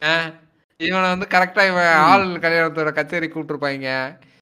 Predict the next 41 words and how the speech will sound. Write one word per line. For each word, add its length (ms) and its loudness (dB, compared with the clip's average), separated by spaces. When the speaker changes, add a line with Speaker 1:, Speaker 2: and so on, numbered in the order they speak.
Speaker 1:
இவன் 160 2
அங்க 200 2
போயிட்டு, 360 -2
"நாங்கெல்லாம் 420 0
எப்படி 220 -2
லவ் 200 -2
பண்ண 140 -6
தெரியுமான்றத 540 -6
பாட்டா 360 0
பாடி 160 -4
அந்த 120 -4
Speaker 2:
ம். 40 -6
Speaker 1:
கல்யாணத்தை 360 -4
நிறுத்த 260 -10
பார்ப்பான்." 580 -10
ஆ, 200 -6
கேட்டா, 520 2
"எனக்கு 400 -2
வந்து 280 -8
உன்னோட 200 -10
கல்யாணம் 420 -6
Speaker 2:
ம். 20 -12
Speaker 1:
நடக்கணும் 400 -12
அப்படின்னு 280 -16
தாம்மா 200 -14
ஆசை" 380 -12
அப்படின்னு 240 -16
Speaker 2:
அதாவது 440 6
Speaker 1:
சொல்லி 120 4
Speaker 2:
இதுல 40 8
Speaker 1:
சொல்லுவான். 120 8
Speaker 2:
எக்ஸாம்பிள், 440 4
நான் 300 2
கார்த்தி 320 4
வந்து 200 2
இந்த 200 4
தட்டுல 380 2
Speaker 1:
ஆ. 40 -2
Speaker 2:
போய் 180 10
ஆரம்பிச்சதுல 460 2
இருந்து, 520 2